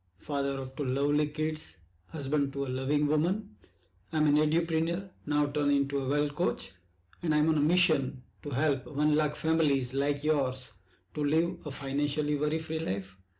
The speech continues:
and achieve financial freedom during their life। तो एक बार फिर से आपका, uh, Financial Freedom with Planet Wealth channel में स्वागत है।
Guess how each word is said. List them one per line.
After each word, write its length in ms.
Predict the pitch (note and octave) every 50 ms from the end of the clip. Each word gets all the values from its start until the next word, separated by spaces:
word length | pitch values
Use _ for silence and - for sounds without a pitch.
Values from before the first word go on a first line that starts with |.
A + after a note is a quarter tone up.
| _ _ _ - -
and 100 | F#3+ G#3
achieve 300 | G3 F#3 F#3 - G3 F3+
financial 480 | - - D#3 D#3 D#3+ D#3 C3+ C#3 D3 C3+
freedom 380 | B2+ - E3 E3 D3+ C3+ - C3 C3+ - - _ _ _ _ _ _ -
during 300 | E3 D#3+ D3 D3+ C#3 C3+
their 160 | B2+ C3+ C3 C3
life। 600 | C3+ C#3 C3+ B2+ - - - - _ _ _ - - - _ _ _ _ _ _ _ _ _ _ _ -
तो 380 | D#3+ E3+ F3+ F#3+ - - - -
एक 140 | F3 D#3+ D#3
बार 140 | F3 E3+ D3+
फिर 200 | - - F3+ F3
से 160 | - - E3
आपका, 540 | D#3 D#3 - - - D#3 D#3+ D#3 - - -
uh, 800 | - D#3+ D3+ D3 C#3+ C#3+ C#3+ C#3+ C3+ C3 - - F#3+ D3 C3+ -
Financial 400 | - D3+ D3+ E3 D#3+ D#3 - C#3
Freedom 300 | B2+ D#3 D#3 C#3+ D3+ D3
with 200 | C#3+ C#3 C#3 C3+ - -
Planet 220 | C#3 C#3 C#3+ C#3
Wealth 260 | C3 B2+ C3+ C3+ C3+ C3
channel 340 | C3 C#3 C3+ C3 C3 C3
में 100 | C3 C3
स्वागत 420 | B2 - - C#3 C3+ C3 C#3+ C#3 -
है। 200 | B2+ - F#2